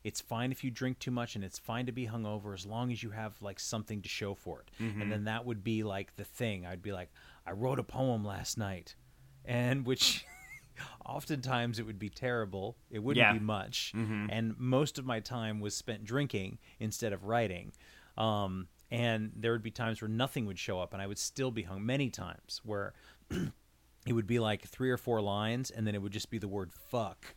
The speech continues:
Speaker 1: with,
Speaker 2: Right.
Speaker 1: like, a million K's and exclamation points.
Speaker 2: Oh, yeah.
Speaker 1: And then I'd wake up feeling like shit,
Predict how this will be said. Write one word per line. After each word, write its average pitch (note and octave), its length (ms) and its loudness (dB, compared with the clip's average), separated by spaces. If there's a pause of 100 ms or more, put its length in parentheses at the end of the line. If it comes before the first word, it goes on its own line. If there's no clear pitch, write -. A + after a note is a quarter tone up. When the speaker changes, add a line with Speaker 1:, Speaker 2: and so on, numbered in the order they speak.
(160)
Speaker 1:
with, G#2 80 -4
Speaker 2:
Right. B2 240 12
Speaker 1:
like, G2+ 180 2
a A#2 60 0
million A2+ 540 2
K's G#2+ 420 -2
and G#2 100 -2
exclamation G#2 680 -2
points. F#2+ 460 -6 (180)
Speaker 2:
Oh, C3 120 12
yeah. D3 180 12
Speaker 1:
And A#2 80 10
then A2 80 4
I'd G2+ 160 2
wake G#2+ 280 4
up G#2 220 2
feeling G2+ 300 0
like F#2+ 180 -4
shit, - 400 0